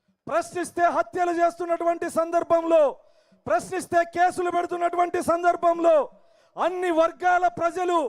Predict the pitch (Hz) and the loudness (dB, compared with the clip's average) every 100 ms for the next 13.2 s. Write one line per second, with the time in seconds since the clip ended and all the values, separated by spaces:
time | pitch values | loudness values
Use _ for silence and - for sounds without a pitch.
0 | - _ _ 202 - - 370 370 359 349 | -6 _ _ -10 -6 0 0 0 0 0
1 | 349 349 339 330 311 320 370 370 370 359 | 0 -4 -2 -2 0 0 0 -2 0 2
2 | 359 349 269 - _ _ _ _ _ 277 | 4 4 2 -6 _ _ _ _ _ -6
3 | 339 311 349 - 349 339 330 349 370 370 | -2 0 0 0 -4 -2 -2 0 -2 -2
4 | 370 330 - _ _ _ _ 220 370 381 | 0 0 -2 _ _ _ _ -8 -2 0
5 | 359 349 349 359 359 349 339 330 - 359 | 4 2 2 2 2 2 -2 -4 -2 0
6 | 349 349 339 349 294 - _ _ _ - | 0 -2 -2 0 0 -2 _ _ _ 0
7 | 320 359 370 359 359 359 349 339 330 330 | 2 2 -2 -4 -4 -2 -2 -2 -2 0
8 | 330 349 392 381 370 381 339 220 _ _ | 0 0 -2 -6 -4 -4 -4 -6 _ _
9 | _ - 294 370 370 359 349 359 339 311 | _ -2 0 0 0 -2 -2 -8 -2 2
10 | 381 370 349 349 349 349 339 339 339 311 | 2 0 0 -2 0 2 2 2 0 -2
11 | - _ _ 202 311 - 381 381 381 349 | -4 _ _ -2 -2 0 -6 -4 2 2
12 | 294 - _ _ _ _ 170 277 330 320 | 2 -6 _ _ _ _ -12 -2 0 0
13 | 320 | 0